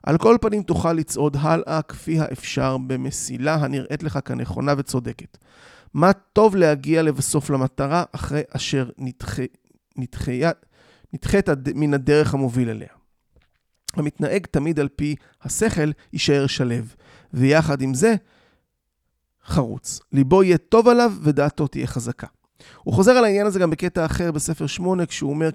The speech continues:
"כוון את מבטך היטב על הדברים כמו שהם, וזכור שצריך אתה להיות איש טוב. מה שידרוש ממך הטבע האנושי עשה, מבלי שתיסוג לאחור, מה שנראה לך כצודק אמור, אבל עשה זאת ברוח טובה, בענווה ובלי צביעות."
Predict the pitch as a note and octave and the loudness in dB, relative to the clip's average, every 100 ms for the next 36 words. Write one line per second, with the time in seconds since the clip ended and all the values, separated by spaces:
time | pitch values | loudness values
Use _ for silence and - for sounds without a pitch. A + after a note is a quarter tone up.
0 | - C3 D3+ E3 D3 D3+ C3+ C3+ - - | -4 -4 -2 -4 -4 -6 -4 -6 -6 -2
1 | D#3 D#3 - _ - C3 - D#3+ D3+ C3+ | -2 -2 -8 _ -8 -4 0 2 2 -2
2 | B2 B2+ C#3 - C#3 C#3+ - D#3+ D#3+ C3+ | -2 -4 -4 -4 -2 -2 0 -2 -2 -4
3 | - D#3+ D#3 C#3+ - D3+ C#3+ C#3 C#3 C3 | -4 -4 -4 -6 -6 -8 -6 -4 -2 -4
4 | C#3 - C3+ A2+ - _ _ _ _ G3 | -8 -6 -4 -4 -8 _ _ _ _ 2
5 | A3+ G3+ D3+ D#3+ A3 G#3 E3 E3+ B2+ - | 4 6 4 4 2 0 -2 -4 -6 0
6 | G3+ G#3 F3 C#3+ C3 C3+ C3+ C#3+ - A3+ | 2 2 2 0 0 -2 -4 -6 -4 -6
7 | - - B2 B2+ G#3+ - _ - F#3 A3 | -4 -4 -4 -6 -8 -14 _ -6 -4 0
8 | B3 A#3 F#3+ G3+ F3 E3+ D3+ D#3 C#3+ - | 0 0 0 0 2 0 0 -2 -2 -6
9 | C3 C#3 C3+ D3+ D3+ C#3+ - - C#3 C3+ | -4 -4 -4 -4 -4 -6 -10 -6 -6 -2
10 | C#3 - _ F3 C#3 B2 F#3 - - _ | -4 -6 _ -2 0 -2 -6 -12 -20 _
11 | D#3 D3 D3+ G3+ G#3+ G3+ D#3 E3 D#3+ - | 0 2 2 2 2 2 2 2 0 -4
12 | C3 G3+ F3 C#3 C3 C#3+ D3+ B2+ A2+ - | 0 2 2 -2 0 -2 -2 -4 -6 -10
13 | - - - - | -8 -10 -10 -20